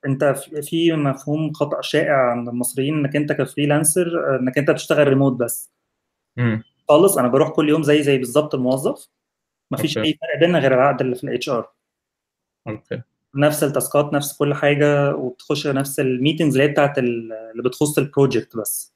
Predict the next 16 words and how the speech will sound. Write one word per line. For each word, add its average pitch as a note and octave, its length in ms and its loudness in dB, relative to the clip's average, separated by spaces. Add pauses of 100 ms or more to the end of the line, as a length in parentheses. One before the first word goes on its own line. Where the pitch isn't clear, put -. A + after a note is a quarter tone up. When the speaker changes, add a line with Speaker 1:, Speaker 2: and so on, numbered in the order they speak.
Speaker 1:
فدي A#2 200 -4
بتبقى A#2 580 -4 (1120)
أقل D3 340 6
شوية D3 360 6
من B2+ 140 2
ناحية C3+ 360 0
ال-، A2 720 -8 (500)
يعني C3+ 260 4
هو E3 60 6
ما E3 60 2
بتهتمش D3 360 2
بالبوليتكس B2 640 0
من G#2+ 60 -10
الآخر. - 300 -20 (1400)
Speaker 2:
أوكي. G#2 960 -6 (840)
فهمتك. A#2+ 680 2